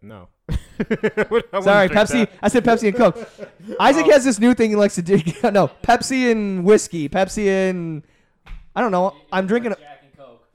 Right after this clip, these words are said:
Speaker 1: Jack and,
Speaker 2: We
Speaker 1: no.
Speaker 2: have, you, there's no, actually, there's no Coke. What is it? Pepsi and what?
Speaker 1: What?
Speaker 2: What do you mix it with?
Speaker 1: Pepsi?
Speaker 2: Yeah.
Speaker 1: You can, I don't know, rum,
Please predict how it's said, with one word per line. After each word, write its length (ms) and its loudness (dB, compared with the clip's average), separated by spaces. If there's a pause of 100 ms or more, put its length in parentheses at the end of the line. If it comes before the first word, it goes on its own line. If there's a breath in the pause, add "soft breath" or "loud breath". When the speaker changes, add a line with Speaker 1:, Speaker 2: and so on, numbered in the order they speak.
(300)
Speaker 1:
Jack 280 -18
and, 200 -20 (380)
Speaker 2:
We 160 -4
Speaker 1:
no. 80 0
Speaker 2:
have, 140 -10
you, 120 -4
there's 220 2
no, 420 2 (100)
actually, 280 -6
there's 200 -8
no 140 -4
Coke. 280 -6
What 180 -4
is 120 -4
it? 100 -18
Pepsi 320 -10
and 100 -8
what? 260 -6 (1080)
Speaker 1:
What? 320 -18
Speaker 2:
What 100 0
do 60 -2
you 60 -2
mix 200 -6
it 80 -6
with? 240 -14 (600)
Speaker 1:
Pepsi? 440 -20
Speaker 2:
Yeah. 300 -6
Speaker 1:
You 40 -20
can, 160 -20 (480)
I 40 -20
don't 80 -20
know, 120 -20
rum, 400 -18